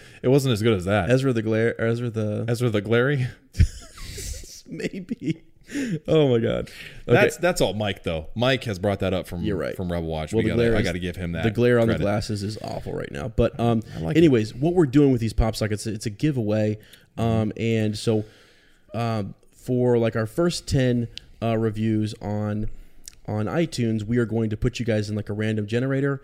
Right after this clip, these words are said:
Speaker 1: Mm-hmm.
Speaker 2: and we'll put all your names in there, your usernames, and then we will,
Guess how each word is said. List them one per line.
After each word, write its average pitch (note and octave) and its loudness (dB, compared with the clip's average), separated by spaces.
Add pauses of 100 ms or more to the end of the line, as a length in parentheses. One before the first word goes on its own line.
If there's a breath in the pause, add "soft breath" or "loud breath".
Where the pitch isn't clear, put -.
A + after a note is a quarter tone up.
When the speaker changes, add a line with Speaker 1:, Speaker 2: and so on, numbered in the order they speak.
(120)
Speaker 1:
Mm-hmm. F2+ -6
Speaker 2:
and G#2+ 2
we'll G#2+ -4
put A2+ 2
all G#2+ 2
your G#2+ 0
names A#2+ 0
in A#2+ 0
there, A#2+ 2
your A2 -2
usernames, A2 -2 (320 soft breath)
and G#2 -2
then G#2 0
we G#2+ 0
will, G#2 -4